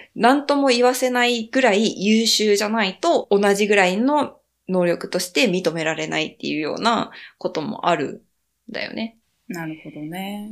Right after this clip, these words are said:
Speaker 1: うん。だからそういう意味ではやっぱり差別、ジェンダー差別っていうのはまだまだ問題が大きいのかなと思ってる。
Speaker 2: 確かに、確かに。
Speaker 1: うん。
Speaker 2: まあね、今日話したことは、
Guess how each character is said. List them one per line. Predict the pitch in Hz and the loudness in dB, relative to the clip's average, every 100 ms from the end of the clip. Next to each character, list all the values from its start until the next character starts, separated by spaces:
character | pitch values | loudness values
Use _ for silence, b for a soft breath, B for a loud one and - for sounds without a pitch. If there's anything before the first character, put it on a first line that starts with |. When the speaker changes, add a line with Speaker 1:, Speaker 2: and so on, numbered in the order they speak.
| 226 | -6
Speaker 1:
う | |
ん。 | 190 180 160 156 170 | -4 -2 -4 -8 -16
だ | _ _ _ _ | _ _ _ _
か | - 190 | -16 -10
ら | 170 175 | -10 -4
そ | 262 294 | 0 2
う | |
い | 330 | 2
う | |
意 | |
味 | 349 302 | 0 2
で | 285 | 2
は | 294 240 | 4 4
や | 190 | 2
っ | |
ぱ | 196 | -2
り | 180 | -4
差 | - 202 | -2 -2
別、 | 190 180 165 - - - | -2 -2 -4 -8 -12 -10
ジ | - | -6
ェ | 190 180 | -4 -2
ン | |
ダ | 208 190 | 0 0
ー | |
差 | 202 | 0
別 | 214 180 160 | 0 0 -2
っ | |
て | 160 147 | -6 -4
い | |
う | 139 | -2
の | 151 | 0
は | 160 | 0
ま | 151 180 | 2 0
だ | 202 | 2
ま | 226 | 2
だ | 170 | 2
問 | 151 175 170 | 0 -2 -2
題 | 165 160 | -2 -2
が | 160 165 - B B B | -2 -2 -4 B B B
大 | - | -6
き | 180 - 170 | -6 -6 -6
い | |
の | 139 | -6
か | 135 131 | -6 -6
な | 131 | -6
と | - 123 - - | -6 -8 -8 -12
思 | 82 - | -12 -10
っ | - - _ _ | -12 -16 _ _
て | - - | -10 -8
る。 | - _ _ _ _ _ _ _ _ _ _ | -10 _ _ _ _ _ _ _ _ _ _
Speaker 2:
確 | - 185 - | -10 -8 -8
か | 175 | -10
に、 | 175 | -14
確 | 180 185 - | -12 -10 -12
か | 180 | -12
に。 | 151 147 - | -12 -12 -12
Speaker 1:
う | |
ん。 | 175 151 147 | -14 -14 -8
Speaker 2:
ま | 202 175 | -4 -2
あ | |
ね、 | 170 170 175 | -4 -6 -2
今 | 254 | -2
日 | 214 | -2
話 | 175 180 196 | -6 -6 -4
し | |
た | - | -6
こ | - 151 | -6 -10
と | 151 151 | -6 -4
は、 | 147 135 - | -2 -2 -4